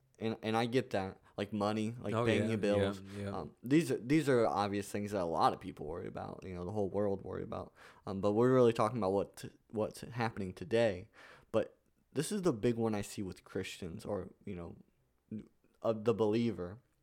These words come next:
Speaker 1: is the end of the world.
Speaker 2: Oh, yeah, yeah.
Speaker 1: You know, and this is a weird one to me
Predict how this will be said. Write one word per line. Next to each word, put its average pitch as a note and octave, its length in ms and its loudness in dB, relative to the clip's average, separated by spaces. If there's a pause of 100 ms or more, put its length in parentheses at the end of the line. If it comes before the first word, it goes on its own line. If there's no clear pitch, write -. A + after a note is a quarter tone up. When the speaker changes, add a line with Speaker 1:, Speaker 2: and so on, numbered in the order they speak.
(540)
Speaker 1:
is G#2+ 220 -2
the A2 160 2
end A#2 140 4
of A2 80 4
the G2 60 0
world. E2+ 440 -8 (360)
Speaker 2:
Oh, G#2 180 -2
yeah, G2 320 -4 (260)
yeah. G2 220 -6 (920)
Speaker 1:
You A#2 140 0
know, G#2+ 440 2 (580)
and A#2+ 160 0
this F3+ 120 0
is F#3+ 120 -2
a D#3+ 80 2
weird B2 280 2
one F#2+ 200 -2
to F#2 120 -8
me F#2 280 -12